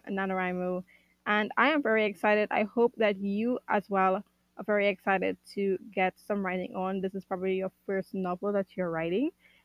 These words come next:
and this is probably your tenth novel that you're writing. But whatever it may be, I hope that you do have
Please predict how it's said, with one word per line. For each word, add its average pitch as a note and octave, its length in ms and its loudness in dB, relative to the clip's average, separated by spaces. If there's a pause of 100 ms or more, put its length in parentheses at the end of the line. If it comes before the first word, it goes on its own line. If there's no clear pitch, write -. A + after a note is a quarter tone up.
(120)
and G#3 300 0
this G#3+ 100 4
is G#3+ 120 0
probably G3 240 2
your G3 160 2
tenth C4 400 0
novel F3 420 -4 (240)
that F#3 260 -2
you're F3+ 120 -2
writing. E3 360 -4 (360)
But G3+ 80 0
whatever C4 380 6
it B3 140 6
may A3 140 0
be, A3+ 460 0 (380)
I G#3 80 0
hope A3 240 -6
that G#3+ 240 0
you G#3+ 160 -2
do G3 200 -4
have F3+ 360 -4